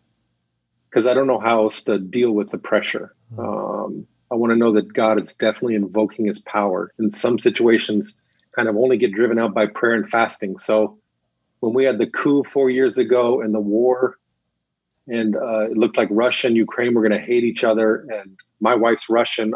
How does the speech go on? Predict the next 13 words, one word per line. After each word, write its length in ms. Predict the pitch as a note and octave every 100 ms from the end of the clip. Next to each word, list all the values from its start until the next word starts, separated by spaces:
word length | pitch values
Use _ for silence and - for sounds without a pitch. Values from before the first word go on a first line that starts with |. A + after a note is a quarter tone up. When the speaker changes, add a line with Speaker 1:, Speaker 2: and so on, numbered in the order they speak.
| A#2+
Speaker 1:
I'm 140 | A#2+
living 220 | A#2+ A2 A#2
in 120 | A2
Ukraine, 580 | A2 - A#2+ A2 G#2+ G#2 A#2
I'm 80 |
trying 220 | A2 A#2 A2
to 40 |
keep 220 | - A#2 A2
all 120 | G#2+
this 220 | G#2 -
work 180 | A2 -
unified. 560 | A#2 A#2 - G2+ G2+ F#2+ _
Speaker 2:
Hmm. 180 | A#2 G#2